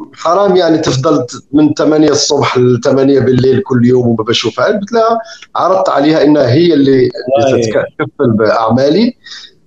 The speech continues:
Speaker 1: من البيت، يعني أي حاجة من، من البيت، وهي حت-، يعني حتخاف على صورتي وحتخاف على، على مكانتي وح-، فنجحنا في الموضوع و-، وربحت إني م-، خلاص جبتها للبيت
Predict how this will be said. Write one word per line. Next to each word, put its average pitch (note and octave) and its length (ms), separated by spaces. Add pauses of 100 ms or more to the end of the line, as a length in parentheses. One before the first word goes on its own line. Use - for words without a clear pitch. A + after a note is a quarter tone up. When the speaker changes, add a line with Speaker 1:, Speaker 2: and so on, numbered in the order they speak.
(340)
Speaker 1:
من C4 200
البيت، C#3 460
يعني C#3+ 460 (260)
أي F#3+ 200
حاجة E3+ 320
من، D#3 420 (100)
من D#3+ 80
البيت، D#3+ 460
وهي C#3+ 340
حت-، - 460
يعني A2+ 240
حتخاف A#2 460
على A2 180
صورتي B2 480
وحتخاف - 460
على، G2 320 (480)
على G2+ 180
مكانتي A#2+ 600
وح-، G#2 260 (220)
فنجحنا E3 960
في - 100
الموضوع B2 520 (680)
و-، A3+ 540 (560)
وربحت D#3+ 680
إني D#3+ 340
م-، C#3 280 (300)
خلاص C#3+ 380
جبتها C#3 320
للبيت C3+ 500